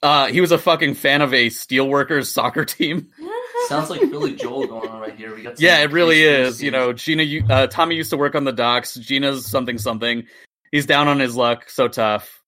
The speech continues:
Speaker 1: So
Speaker 2: He
Speaker 1: tough.
Speaker 2: was blinded by the life, wrapped up like a deuce in the morning of the light, or whatever that is.
Speaker 1: <laughs> So he got into the school's prestigious, uh, music scene and was big in vocals.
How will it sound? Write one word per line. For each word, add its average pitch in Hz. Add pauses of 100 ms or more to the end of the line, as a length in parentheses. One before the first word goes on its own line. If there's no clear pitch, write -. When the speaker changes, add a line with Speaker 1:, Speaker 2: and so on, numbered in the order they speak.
Speaker 1:
So -
Speaker 2:
He 98
Speaker 1:
tough. -
Speaker 2:
was 131
blinded 143
by 127
the 120
life, 113
wrapped 120
up - (360)
like 117
a 113
deuce 120
in 113
the 104
morning 110
of -
the 104
light, 104 (240)
or -
whatever 107
that - (100)
is. -
Speaker 1:
<laughs> -
So 180
he 185
got 165
into 190
the 156
school's 151
prestigious, 143
uh, 120
music 127
scene 117
and 117 (200)
was 131
big 135
in 123
vocals. 160